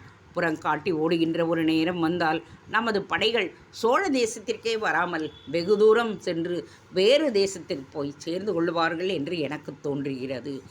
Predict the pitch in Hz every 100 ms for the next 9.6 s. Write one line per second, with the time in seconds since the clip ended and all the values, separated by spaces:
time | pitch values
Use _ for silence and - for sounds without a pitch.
0 | - - - 160 170 170 160 160 160 170
1 | - - - 180 208 202 185 175 185 185
2 | 190 185 190 190 185 165 - 175 185 196
3 | 214 202 202 190 190 175 156 147 135 151
4 | 131 - - - 214 294 330 214 190 180
5 | 151 147 - 240 302 240 151 151 147 143
6 | 135 139 135 - - - 208 269 330 320
7 | 302 247 254 247 226 220 165 180 185 180
8 | 196 190 156 170 - - 180 143 175 -
9 | 151 139 139 131 147 123